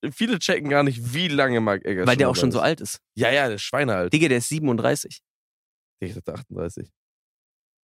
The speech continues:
Speaker 1: Muss
Speaker 2: Ja,
Speaker 1: ich
Speaker 2: ich
Speaker 1: selber
Speaker 2: glaub, er ist
Speaker 1: aufmachen.
Speaker 2: siebenunddreißig.
Speaker 1: Ja, aber das ist halt crazy. Der war auch bei Supertalent und so eine Scheiße.
Speaker 2: Ja, ja,
Speaker 1: Der,
Speaker 2: ja.
Speaker 1: der hat ja alles gemacht.
Speaker 2: Mark ist, Mark ist krass unterwegs.
Speaker 1: <laughs> Nee, aber, äh, ja, klar, diese, also die, die Wave kenn ich auf jeden Fall, aber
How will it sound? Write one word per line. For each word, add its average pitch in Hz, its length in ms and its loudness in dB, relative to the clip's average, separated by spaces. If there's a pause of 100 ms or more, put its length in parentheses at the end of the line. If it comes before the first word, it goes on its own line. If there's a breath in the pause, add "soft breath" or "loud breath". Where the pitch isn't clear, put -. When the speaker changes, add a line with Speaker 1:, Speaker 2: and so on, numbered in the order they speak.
(760)
Speaker 1:
Muss 98 120 -4
Speaker 2:
Ja, 98 60 0
Speaker 1:
ich 95 80 -4
Speaker 2:
ich 104 60 2
Speaker 1:
selber 98 80 4
Speaker 2:
glaub, 131 140 6
er 175 60 0
ist 190 80 2
Speaker 1:
aufmachen. - 40 -4
Speaker 2:
siebenunddreißig. 117 640 -2 (320)
Speaker 1:
Ja, - 260 -6
aber 82 160 -8
das 101 180 -14
ist - 80 -12
halt 104 180 -10
crazy. 120 260 0
Der 107 140 -2
war 113 140 -2
auch 113 80 -6
bei 110 140 -4
Supertalent 110 560 -2
und 101 80 -6
so 98 80 -10
eine 95 100 -6
Scheiße. 98 300 -2
Speaker 2:
Ja, 110 120 6
ja, 110 140 4
Speaker 1:
Der, 107 100 4
Speaker 2:
ja. - 60 2
Speaker 1:
der 95 120 2
hat 214 180 4
ja 214 80 6 (120)
alles 254 380 0
gemacht. - 200 -2
Speaker 2:
Mark 127 260 6
ist, - 260 -4
Mark 131 220 4
ist 110 100 -8
krass 117 220 2
unterwegs. 113 680 -2
Speaker 1:
<laughs> - 40 -20 (300 loud breath)
Nee, 233 180 6
aber, 190 240 6
äh, 170 280 6
ja, 151 200 4
klar, 190 260 2
diese, 139 220 2
also 131 180 4
die, 160 320 -2
die 143 220 0
Wave 160 260 4
kenn 147 140 0
ich 147 80 2
auf 131 80 -4
jeden 147 180 2
Fall, 151 240 2
aber 123 340 4